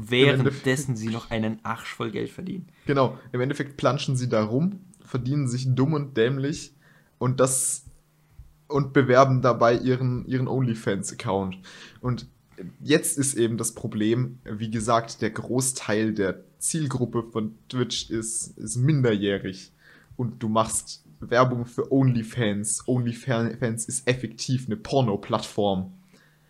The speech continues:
Speaker 2: Ja, aber ich, ich glaub, bei OnlyFans musst du eine Kreditkartennummer angeben, um da reinzukommen. Weil
Speaker 1: Na,
Speaker 2: das ist
Speaker 1: immerhin.
Speaker 2: ja, du musst ja
Speaker 1: Okay.
Speaker 2: was bezahlen.
Speaker 1: Immerhin, immerhin. Also
Speaker 2: Weil
Speaker 1: es
Speaker 2: ich
Speaker 1: ist nicht
Speaker 2: weiß nicht, ob du da einfach mit PayPal reinkommst.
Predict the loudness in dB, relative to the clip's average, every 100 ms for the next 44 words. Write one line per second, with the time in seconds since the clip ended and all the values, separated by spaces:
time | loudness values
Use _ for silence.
0 | _ -8 -4 -2 0 -2 -2 -16 _ -20
1 | -10 -8 -8 0 2 2 0 -4 -4 -4
2 | -2 -4 -4 -4 -4 -6 -6 -8 -6 -2
3 | -2 -2 -6 -14 _ _ _ _ _ _
4 | _ _ -10 -6 -6 -6 -6 -4 -4 -2
5 | -2 -4 -10 -10 -6 -4 -2 -4 -6 -10
6 | _ _ _ -20 _ -20 _ -16 -8 -4
7 | -2 -2 -4 -8 -6 -6 -6 -4 -2 0
8 | 0 2 2 0 -2 -6 -16 -12 -8 -4
9 | -2 -2 -2 -4 -4 -2 -2 -4 -10 -20
10 | -20 _ -6 -2 2 2 0 -4 -6 -4
11 | -2 -2 -4 -4 -2 -2 -2 -2 -2 0
12 | 0 -2 -4 -4 -4 -6 -2 -2 -2 -6
13 | -8 -6 -6 -4 -4 -4 -2 -6 -4 -6
14 | -8